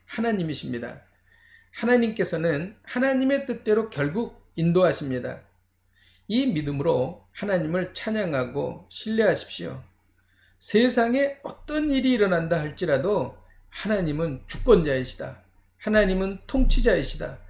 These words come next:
결국 하나님께서는 모든 것을 징벌하시고 하나님의 정의를 세우신다. 이걸 굳게 믿으십시오. 그리고 하나님을 찬양하십시오.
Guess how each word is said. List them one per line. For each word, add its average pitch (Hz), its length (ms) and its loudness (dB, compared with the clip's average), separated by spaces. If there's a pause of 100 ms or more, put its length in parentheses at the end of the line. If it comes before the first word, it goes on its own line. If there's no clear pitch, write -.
(300)
결국 196 480 4
하나님께서는 233 1080 2 (100)
모든 233 580 0
것을 262 600 -2 (140)
징벌하시고 202 1040 2 (100)
하나님의 208 580 0
정의를 190 460 4
세우신다. 143 760 -4 (380)
이걸 156 260 0
굳게 - 360 0 (100)
믿으십시오. 160 680 -2 (500)
그리고 160 260 0
하나님을 170 540 -2
찬양하십시오. 156 880 -2